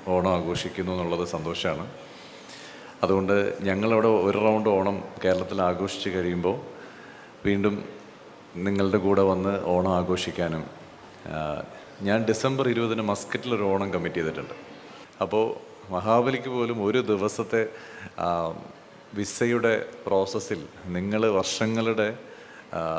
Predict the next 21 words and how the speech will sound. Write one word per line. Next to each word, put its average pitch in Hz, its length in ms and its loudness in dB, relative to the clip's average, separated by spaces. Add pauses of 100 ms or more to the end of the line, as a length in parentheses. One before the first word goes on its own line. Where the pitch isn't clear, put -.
(320)
പലതരത്തിലുള്ള 110 800 4
വിസകളിൽ 107 600 0
ഇരിക്കുമ്പോൾ 98 560 -2
അറിഞ്ഞോ 95 400 0
അറിയാതെയോ 101 500 0
നിങ്ങളും, 98 460 0 (840)
ആ, 82 380 -2 (200)
അന്ന് 110 260 0
ഓണത്തിലൂടെ 113 640 2
തുടങ്ങിയ 104 380 2
ഒരു 98 280 0
പ്രോസസ്സിൻ്റെ 107 600 0
ഭാഗമാണ് 104 720 0
പ്രവാസി 95 500 0
എന്ന് 90 320 0 (400)
ഞാൻ 92 160 0
വിചാരിക്കുന്നു. 87 560 -2 (600)
സാധാരണ 131 440 4
ഈ 131 60 0
അസോസിയേഷൻ്റെ 123 760 0
പേരുകൾ, 120 560 2